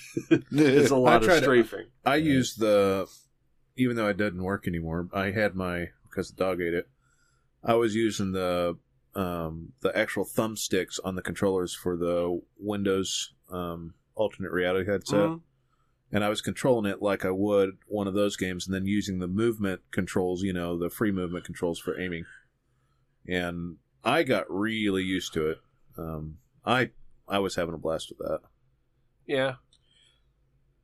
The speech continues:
Speaker 2: So
Speaker 1: I, yeah, go ahead.
Speaker 2: So, talking, talking updates to older games.
Speaker 1: Oh, boy.
Speaker 2: A twenty-one-year-old P C game got an update this week.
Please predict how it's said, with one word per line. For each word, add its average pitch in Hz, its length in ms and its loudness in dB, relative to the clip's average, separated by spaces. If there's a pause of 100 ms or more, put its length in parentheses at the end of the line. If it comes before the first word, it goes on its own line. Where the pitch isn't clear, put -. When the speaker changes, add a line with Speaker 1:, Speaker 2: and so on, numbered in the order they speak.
Speaker 2:
So 131 180 4
Speaker 1:
I, 123 40 10 (460)
yeah, 107 80 -16 (240)
go 95 100 -10
ahead. 85 120 -8 (1200)
Speaker 2:
So, 101 420 6 (160)
talking, 98 640 4 (760)
talking 95 560 2 (180)
updates 101 560 4
to - 100 2
older 92 320 6
games. 82 800 2
Speaker 1:
Oh, 107 140 0
boy. 90 180 -6 (540)
Speaker 2:
A 95 80 4
twenty-one-year-old 120 1160 6
P 110 180 4
C 123 260 4
game 78 500 4 (1080)
got 92 240 8
an 90 100 4
update 87 580 4
this - 240 0
week. - 420 -4